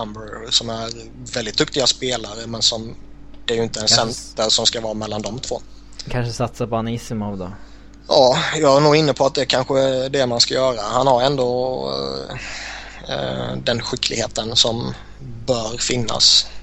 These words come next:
Speaker 1: Om man nu inte väljer att, eh, ge förtroendet till någon av de unga kidsen.
Speaker 2: Mm. Ja, man,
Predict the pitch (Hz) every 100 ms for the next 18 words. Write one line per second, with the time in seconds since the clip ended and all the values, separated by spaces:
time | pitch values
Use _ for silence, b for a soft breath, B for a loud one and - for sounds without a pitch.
0 | - - 131 127 127 123 127 123 117 117
1 | - 123 120 120 131 131 131 - - 92
2 | - - - 123 117 - - 113 113 113
3 | 123 117 113 113 113 117 120 - 117 110
4 | - 123 - 127 131 - - - - -
5 | - - - - - - 98 110 120 -
6 | - - - - - - - - - -
7 | 95 101 120